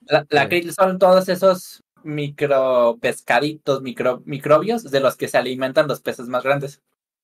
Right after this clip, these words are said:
Speaker 1: Entonces, la krill,
Speaker 2: Ok.
Speaker 1: los usuarios que no pagan, están ahí para hacer sentir mejor a los que sí pagan. <laughs> Ya
Speaker 2: Sí.
Speaker 1: está. O sea, no,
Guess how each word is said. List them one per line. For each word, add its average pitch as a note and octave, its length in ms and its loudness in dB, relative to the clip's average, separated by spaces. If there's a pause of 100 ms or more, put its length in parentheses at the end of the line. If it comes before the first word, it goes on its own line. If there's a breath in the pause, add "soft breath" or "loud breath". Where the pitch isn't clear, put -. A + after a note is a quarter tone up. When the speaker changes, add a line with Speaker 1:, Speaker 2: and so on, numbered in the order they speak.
(160)
Speaker 1:
Entonces, F3+ 460 0
la D#3 240 2
krill, F#3 320 -2
Speaker 2:
Ok. - 160 -20
Speaker 1:
los B2 160 -2
usuarios C#3 340 2
que D#3+ 120 -2
no D#3+ 120 0
pagan, F3+ 380 0 (100)
están F3 640 -2 (140)
ahí G3 420 0 (960)
para C#3+ 220 4
hacer F3+ 240 2
sentir G3 400 2
mejor F#3+ 400 2
a C3 100 -4
los B2+ 160 -6
que B2 100 -8
sí D3+ 140 -6
pagan. B2 300 -2
<laughs> D3 340 -6 (560)
Ya C3 120 0
Speaker 2:
Sí. E3 80 2
Speaker 1:
está. G3+ 200 -4 (400)
O C3+ 80 -6
sea, C3 380 2
no, D#3+ 220 0